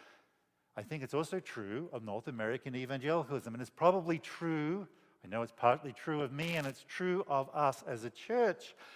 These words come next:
And we need to dig deep and start to look at, are we taking sin seriously? Are we taking worship seriously?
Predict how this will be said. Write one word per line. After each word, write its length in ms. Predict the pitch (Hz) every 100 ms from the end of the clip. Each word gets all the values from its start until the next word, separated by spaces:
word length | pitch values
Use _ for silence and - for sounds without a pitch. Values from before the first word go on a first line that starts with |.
| -
And 80 | -
we 80 | 131
need 200 | 147 151
to 120 | 127
dig 380 | 101 131 151 120
deep 340 | 131 127 139
and 100 | 117
start 380 | 98 - 120 117
to 80 | -
look 420 | 110 127 139 139
at, 380 | 156 120 113 110 - - -
are 300 | 139 170 180
we 260 | 156 170 165
taking 540 | - 147 - 139 127
sin 640 | - - - 156 139 117 110 -
seriously? 460 | 117 104 - 101
Are 100 | 107
we 120 | 104
taking 380 | 101 123 113 113
worship 440 | 117 170 170 165 -
seriously? 560 | 160 151 151 156 147